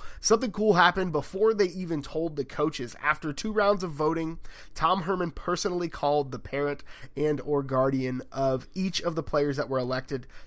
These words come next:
to inform them. There's a really cool video out there on the Texas Sports Twitter page. But Kyle, it's interesting to see some trends with this group. You know,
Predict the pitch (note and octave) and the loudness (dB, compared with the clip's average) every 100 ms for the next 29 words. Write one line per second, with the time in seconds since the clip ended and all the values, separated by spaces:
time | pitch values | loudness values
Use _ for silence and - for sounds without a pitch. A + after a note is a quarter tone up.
0 | - D3+ C3 - C3+ C3 B2+ B2 B2+ B2+ | -4 -2 -2 0 0 0 0 -2 -4 -2
1 | C3+ C3 C#3 B2+ B2 B2 B2+ A#2+ - B2 | -2 0 0 0 -2 -2 -2 -4 -4 -4
2 | G#2 A#2+ A#2 - B2 - B2 - - - | -4 -4 -6 -4 -4 -6 -8 -10 -14 -18
3 | - - - C3 A2+ - - D#3+ C#3 C3 | -10 -8 -4 -4 -4 -10 -4 2 2 2
4 | C#3+ A#2 G2 C#3+ C3 - - - - - | 0 -2 -2 2 2 0 -10 -16 -16 -16
5 | - - - - - - G3+ A3 F#3+ A#3 | -16 -18 -18 -18 -6 2 4 6 4 2
6 | A#3 B3 B3 B3 G3+ - F#3+ F3+ F3+ F#3 | 2 2 2 0 2 2 2 0 -2 -4
7 | - - - - - G3 F3+ - F#3 F#3+ | -8 -14 -14 -14 0 2 2 4 4 2
8 | D#3 E3 E3+ F3+ D#3+ C#3 C#3 D#3 D3+ D3 | 2 2 2 2 0 -2 2 2 2 -2
9 | C3 B2 | -2 -2